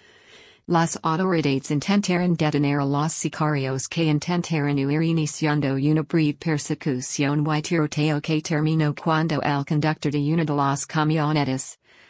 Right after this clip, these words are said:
una Ford Ranger, perdió el control y se volcó.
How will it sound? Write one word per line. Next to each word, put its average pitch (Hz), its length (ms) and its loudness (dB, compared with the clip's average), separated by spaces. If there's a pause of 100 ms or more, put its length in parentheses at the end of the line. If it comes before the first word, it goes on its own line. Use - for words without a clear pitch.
(100)
una 190 360 4
Ford 160 280 0
Ranger, 143 580 0 (200)
perdió 180 500 0
el 143 200 0
control 160 460 0 (140)
y - 20 0
se 139 300 0
volcó. 139 480 -2